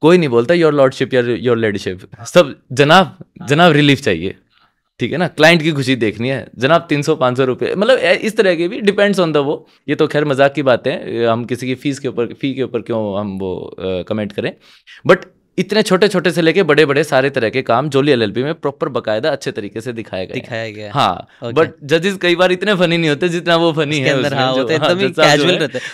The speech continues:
Speaker 1: हाँ,
Speaker 2: जज का
Speaker 1: वो
Speaker 2: तो एक
Speaker 1: को-, कोर्ट के बाहर ही डांस करने लग जाता है,
Speaker 2: <laughs>
Speaker 1: ऐसा कुछ नहीं होता है।
Speaker 2: जजेस का तो एक अलग ही ऑरा रहता है।
Speaker 1: अलग ही
Speaker 2: मतलब
Speaker 1: ऑरा रहता है, बिल्कुल। यार, वो हैं भी फिर, जजेस हैं, कोई,
Speaker 2: राइट, तो
Speaker 1: हाँ।
Speaker 2: उनको एक रखना भी पड़ता है ना, वो
Speaker 1: रखना
Speaker 2: मजाक
Speaker 1: भी
Speaker 2: मस्ती
Speaker 1: पड़ता
Speaker 2: थोड़ा
Speaker 1: है,
Speaker 2: ना कर
Speaker 1: बिल्कुल,
Speaker 2: सकता है।
Speaker 1: होता भी है।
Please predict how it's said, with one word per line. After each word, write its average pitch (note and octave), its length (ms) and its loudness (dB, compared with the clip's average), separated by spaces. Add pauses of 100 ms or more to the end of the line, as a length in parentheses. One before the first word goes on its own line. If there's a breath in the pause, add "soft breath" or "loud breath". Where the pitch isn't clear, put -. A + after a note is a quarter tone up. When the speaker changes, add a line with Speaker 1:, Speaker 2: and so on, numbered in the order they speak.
Speaker 1:
हाँ, C#3 120 2
Speaker 2:
जज F#3 60 4
का G#3 80 6
Speaker 1:
वो E3+ 60 2
Speaker 2:
तो E3+ 120 4
एक C4+ 60 0
Speaker 1:
को-, - 360 4
कोर्ट E3+ 200 4
के E3+ 80 0
बाहर D3+ 160 2
ही D#3+ 60 2
डांस D3 240 0
करने D3+ 240 4
लग C#3+ 140 2
जाता E3+ 180 4
है, E3+ 60 6
Speaker 2:
<laughs> - 20 4
Speaker 1:
ऐसा F3+ 100 4
कुछ F3 160 -2
नहीं E3+ 140 -4
होता C#3+ 240 -6
है। G#3+ 280 -10
Speaker 2:
जजेस F3+ 440 -6
का A#3+ 80 -10
तो A3 80 -12
एक A3 60 -10
अलग F#3 180 -6
ही F#3+ 60 -10
ऑरा D3+ 240 -4
रहता B2+ 240 -10
है। B2 80 -8
Speaker 1:
अलग G3 200 6
ही E3 60 0
Speaker 2:
मतलब B2 80 4
Speaker 1:
ऑरा F#2 120 -2
रहता E2 280 -8
है, F3 60 -4
बिल्कुल। F#2+ 340 -10
यार, D3+ 180 -4
वो A3+ 100 -2
हैं G#2+ 240 -4
भी E2+ 100 -10
फिर, D#2+ 160 -14
जजेस A2 360 -8
हैं, F#2 400 -14
कोई, B2 100 -14
Speaker 2:
राइट, A2+ 260 -14
तो - 140 -20
Speaker 1:
हाँ। C3 80 -10
Speaker 2:
उनको D3 160 -6
एक F3 220 -10
रखना C3+ 340 -8
भी D#3+ 100 -8
पड़ता A#2+ 180 -8
है D3 40 -8
ना, G3 60 -6
वो G3 60 -2
Speaker 1:
रखना C3 80 -4
Speaker 2:
मजाक D#3 140 2
Speaker 1:
भी F3+ 60 0
Speaker 2:
मस्ती E3 140 -4
Speaker 1:
पड़ता E3 140 -12
Speaker 2:
थोड़ा D#3 80 -4
Speaker 1:
है, D#3 40 -4
Speaker 2:
ना D3 60 -4
कर B2+ 100 -8
Speaker 1:
बिल्कुल, A#2+ 160 -10
Speaker 2:
सकता G2+ 160 -8
है। A2 40 -10
Speaker 1:
होता B2+ 240 -6
भी - 120 -12
है। - 160 -16